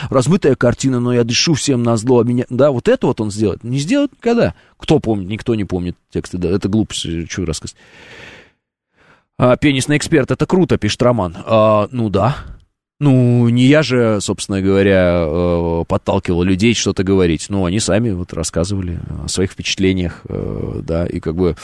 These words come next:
определяли сантиметраж, это можно назвать, и когда, значит, впечатляет, когда не впечатляет. Ну, это с-, с-, люди сами выбирают, м, о чем им говорить.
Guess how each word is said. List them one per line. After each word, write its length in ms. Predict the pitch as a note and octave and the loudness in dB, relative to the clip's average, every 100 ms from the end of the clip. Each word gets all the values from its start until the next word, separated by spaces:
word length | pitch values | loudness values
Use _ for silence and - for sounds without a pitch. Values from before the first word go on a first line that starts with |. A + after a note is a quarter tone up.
| - - - | -16 -16 -4
определяли 600 | G#2+ B2+ B2 C3 C3+ A#2+ | -2 0 2 4 4 2
сантиметраж, 760 | - C3+ C#3 C#3+ D#3 G3 - | 0 0 0 0 2 0 0
это 160 | G2 F#2+ | -6 -6
можно 280 | F#2+ F#2 | -8 -8
назвать, 520 | F#2+ G2+ A2 G2 F#2 F#2+ | -4 -2 -2 -2 -4 -4
и 220 | F#2+ F#2 - - - | -2 -2 -6 -14 -2
когда, 380 | A#2+ C3+ D#3+ | 0 4 2
значит, 240 | D3+ D3 - | 2 -2 -4
впечатляет, 560 | D#3 D3+ D3 E3+ E3 | -4 -2 2 2 2
когда 240 | - A#2 A#2+ | -2 -2 -2
не 80 | A#2+ | -2
впечатляет. 600 | - - - G#2+ F2+ - | -4 -6 0 2 2 2
Ну, 180 | D3+ A3 | 2 2
это 240 | A3 A3 | 2 0
с-, 140 | G3+ - | -2 -6
с-, 140 | G3+ | -10
люди 280 | A3+ A3+ G3 | -4 -2 0
сами 280 | F#3 A#3 F#3 | 2 2 2
выбирают, 460 | D#3 D#3+ C3+ F#2 - - - - _ - | 2 4 2 0 -6 -20 -20 -20 _ -12
м, 560 | - F#2 F#2 F#2 G2 | -8 -6 -4 -2 -2
о 80 | G#2+ | 0
чем 200 | - A2+ | 2 2
им 100 | G#2 | 2
говорить. 340 | A2 A2 F#2 | 4 4 2